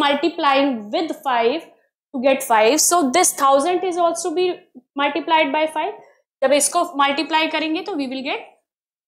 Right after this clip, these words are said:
sorry, five thousand meter, and this is our answer। So what should I write here? Five kilometer is equal to five thousand meters।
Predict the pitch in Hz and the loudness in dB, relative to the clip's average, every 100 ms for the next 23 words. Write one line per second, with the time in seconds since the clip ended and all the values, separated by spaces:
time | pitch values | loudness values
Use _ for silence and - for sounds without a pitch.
0 | _ _ _ _ _ _ _ _ - 220 | _ _ _ _ _ _ _ _ -20 -20
1 | 208 _ _ _ _ _ _ _ _ _ | -20 _ _ _ _ _ _ _ _ _
2 | _ _ _ _ _ _ _ _ _ - | _ _ _ _ _ _ _ _ _ -2
3 | 254 294 - 302 277 247 349 539 - - | 0 2 2 4 4 2 0 -2 -8 -20
4 | _ _ _ _ _ _ _ _ _ _ | _ _ _ _ _ _ _ _ _ _
5 | _ 240 214 202 - _ _ _ _ 262 | _ -14 -12 -16 -18 _ _ _ _ -2
6 | 381 523 - - _ _ 254 254 262 262 | 0 -2 -6 -20 _ _ -2 0 2 2
7 | 220 185 175 196 190 - _ - 277 277 | 2 0 -4 -6 -10 -20 _ 0 2 4
8 | 294 294 302 294 311 311 359 - - - | 2 2 2 4 2 2 2 2 -2 -14
9 | _ _ _ _ - 262 294 330 - - | _ _ _ _ 0 2 2 -2 -10 -14
10 | 240 233 233 220 226 214 202 202 214 214 | -10 -10 -10 -12 -10 -10 -10 -12 -16 -16
11 | 254 339 466 - _ _ _ _ _ 247 | -12 -10 -10 -16 _ _ _ _ _ 0
12 | 247 240 233 233 285 494 - - _ _ | 2 2 2 2 0 -2 -8 -20 _ _
13 | _ _ 214 - - | _ _ -18 -16 -20